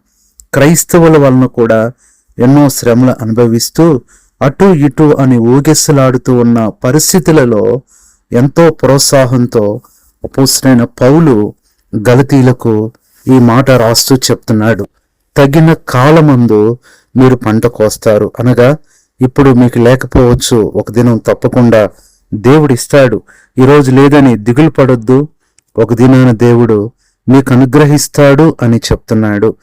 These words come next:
తగిన కాలమున అనే మాటలో దేవుడు మనకి ఏమేమి అనుగ్రహిస్తాడో కూడా అక్కడ వ్రాయబడుతూ వచ్చాయి. ఎందుకంటే మన దేవుడు,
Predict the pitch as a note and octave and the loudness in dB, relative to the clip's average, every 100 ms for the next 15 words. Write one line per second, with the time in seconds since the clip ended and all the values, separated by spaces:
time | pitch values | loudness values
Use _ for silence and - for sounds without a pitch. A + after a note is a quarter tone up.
0 | _ _ _ C#3+ C#3+ E3 D#3 - A#2 A#2+ | _ _ _ -2 2 2 0 -2 0 2
1 | A#2+ A#2 A#2+ - B2 B2 A2+ G2 G#2+ B2 | 2 0 -2 -4 -4 -4 -4 -8 -6 -4
2 | C3+ A#2 G#2 C3 _ _ _ B2+ C3 F3+ | -2 -2 -2 -4 _ _ _ -8 0 0
3 | F#3+ D3+ C3+ C3+ B2+ B2 A#2+ A#2+ C#3+ D#3+ | 2 0 0 0 -2 -2 -2 0 2 2
4 | D#3+ D3+ D3 A#2 C3 C3 B2 - - C3+ | 0 0 -2 -4 -2 -2 -2 -6 -2 0
5 | C#3+ C#3+ A#2+ A2 G#2+ A2 _ _ _ C3+ | 2 0 -2 0 -2 -6 _ _ _ -6
6 | B2+ C#3+ A#2+ A2 B2+ B2+ B2+ C3+ A#2+ A2 | -2 0 2 2 2 0 -2 0 0 0
7 | - A2+ G#2+ A2+ - _ _ _ D3 G3+ | -2 0 0 -2 -6 _ _ _ -2 -2
8 | G#3 D3+ C#3 A2+ A#2 C3 _ _ - B2+ | 0 0 0 0 0 -4 _ _ -4 -2
9 | B2+ A2 C#3 D#3+ D3+ B2 G#2+ | -2 0 0 2 0 0 -2